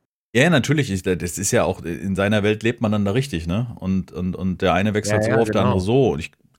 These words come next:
Speaker 1: denke jetzt in meinen, in meinen Ansichten, in meiner Welt bin ich richtig und gut aufgewachsen, ähm, zumindest behütet, also gab's keinen Stress. Mein Vater hat uns nicht verprügelt oder, weißt du, solche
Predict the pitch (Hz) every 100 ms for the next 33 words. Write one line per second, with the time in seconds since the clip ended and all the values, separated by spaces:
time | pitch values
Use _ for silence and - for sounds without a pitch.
0 | - 107 127 131 113 76 98 101 131 107
1 | 101 95 120 - 113 127 127 110 95 101
2 | 123 117 110 101 95 107 - - 98 113
3 | 123 127 135 135 135 - 156 - 98 98
4 | 95 85 110 113 - 95 120 147 143 98
5 | 95 101 - - 98 - - 131 - 95
6 | 95 104 101 98 101 104 98 101 127 147
7 | 139 107 107 110 113 107 107 107 104